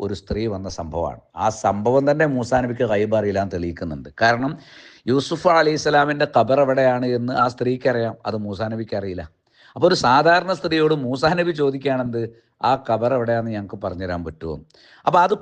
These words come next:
പറഞ്ഞു തരണമെങ്കിൽ എൻ്റെ വിധി എന്താണ് എന്ന് അങ്ങ് എനിക്ക് പറഞ്ഞു തരണം എന്ന് പറഞ്ഞാൽ, "നാളെ പരലോകത്ത് അങ്ങയുടെ കൂടെ എനിക്ക് സ്വർഗം കിട്ടണം" എന്ന് പറഞ്ഞു. ഇത്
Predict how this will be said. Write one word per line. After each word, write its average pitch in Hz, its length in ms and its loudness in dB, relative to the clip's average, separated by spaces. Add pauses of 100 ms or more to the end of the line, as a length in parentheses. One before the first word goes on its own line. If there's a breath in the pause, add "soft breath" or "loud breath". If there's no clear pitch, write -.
പറഞ്ഞു 175 360 4
തരണമെങ്കിൽ 135 640 0 (140)
എൻ്റെ 139 280 -6
വിധി 120 240 -8
എന്താണ് 110 460 -6
എന്ന് 107 260 -10 (140)
അങ്ങ് 117 340 -8
എനിക്ക് 131 300 -10
പറഞ്ഞു 139 300 -6
തരണം 139 240 -8 (440)
എന്ന് 127 160 -4
പറഞ്ഞാൽ, 143 400 0 (120)
"നാളെ 135 280 0 (120)
പരലോകത്ത് 135 600 0
അങ്ങയുടെ 135 520 -2
കൂടെ 127 260 -4
എനിക്ക് 120 280 -6
സ്വർഗം 131 400 -6
കിട്ടണം" 117 340 -8 (480)
എന്ന് 139 200 -2
പറഞ്ഞു. 95 280 -6 (400)
ഇത് 208 240 4